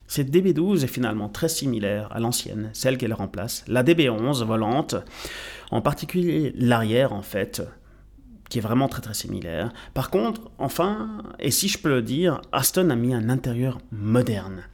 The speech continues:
digne de ce nom en fait. Et ça, je pense, ça peut faire toute la différence. De manière générale, j'aime bien Aston Martin en fait. C'est la classe à l'anglaise, c'est du James Bond. Mais Aston Martin n'est pas vraiment connu en fait pour sa dynamique de conduite.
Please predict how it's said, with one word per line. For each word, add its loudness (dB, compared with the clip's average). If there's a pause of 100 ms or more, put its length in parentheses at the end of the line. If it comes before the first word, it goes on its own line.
digne 2
de -2
ce -6
nom 2 (120)
en -6
fait. -10 (420)
Et -6
ça, -4
je -8
pense, -2
ça -6
peut -10
faire -4 (300)
toute -4
la 0
différence. -8 (360)
De 8
manière 8
générale, 4
j'aime 6
bien 4
Aston 0
Martin -2
en -2
fait. -4
C'est 0
la -4
classe 0
à -4
l'anglaise, 2
c'est -2
du 0
James 4
Bond. 2 (680)
Mais 4
Aston 2
Martin 2
n'est 4
pas -2
vraiment 2
connu 4
en 0
fait -8
pour -4
sa 0
dynamique 2
de -2
conduite. -4